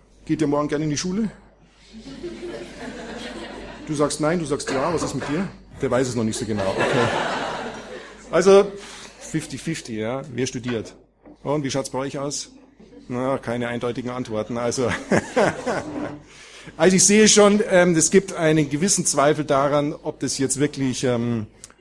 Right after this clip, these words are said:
Spaß macht, was morgen kommt, ja. Also ich sei, ich bin ganz offen. Also mein morgiger Tag wird ziemlich, ähm, unangenehm werden, für was so alles ansteht. Und also ich freue mich auch nicht auf morgen.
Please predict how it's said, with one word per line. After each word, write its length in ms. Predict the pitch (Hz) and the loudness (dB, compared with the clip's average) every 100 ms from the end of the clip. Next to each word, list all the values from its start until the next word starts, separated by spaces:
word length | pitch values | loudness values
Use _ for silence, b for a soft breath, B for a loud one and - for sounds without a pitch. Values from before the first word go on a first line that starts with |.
| _ - | _ -12
Spaß 320 | - 131 139 | -2 0 0
macht, 320 | 113 104 - | -2 -4 -4
was 200 | 123 - | -4 -2
morgen 280 | 127 120 113 | 0 0 0
kommt, 320 | 139 117 98 | -2 -2 -2
ja. 280 | 113 110 120 B B B | -4 -4 -6 B B B
Also 180 | 139 131 | -2 0
ich 120 | 139 | 2
sei, 160 | 151 147 | 4 4
ich 180 | 180 - | 2 2
bin 120 | 185 | 4
ganz 180 | 156 - | 2 2
offen. 320 | 151 139 131 | 0 0 -4
Also 280 | 147 135 123 | -2 -2 0
mein 200 | 143 147 | 0 2
morgiger 320 | 151 143 139 | 0 0 -4
Tag 200 | 131 127 | -6 -6
wird 120 | 120 | -6
ziemlich, 480 | 139 127 123 - - | -4 -4 -4 -6 -6
ähm, 460 | 123 117 117 117 175 | -6 -4 -4 -6 -4
unangenehm 460 | 175 135 120 123 123 | -2 -2 -2 -2 -2
werden, 380 | 117 135 147 - | -2 -2 -8 -12
für 380 | - 127 127 - | -10 -6 -6 -6
was 140 | 123 | -6
so 100 | 139 | -6
alles 220 | 139 127 | -6 -8
ansteht. 480 | 139 135 - 135 131 | -8 -10 -8 -8 -8
Und 340 | 147 117 117 156 | -6 -6 -8 -10
also 280 | 120 113 | -6 -4
ich 240 | 117 131 - | -6 -8 -6
freue 160 | 131 | -2
mich 140 | 135 131 | -2 0
auch 120 | 160 | 0
nicht 140 | 143 | 0
auf 100 | 131 | 0
morgen. 360 | 110 110 123 | -2 -2 -2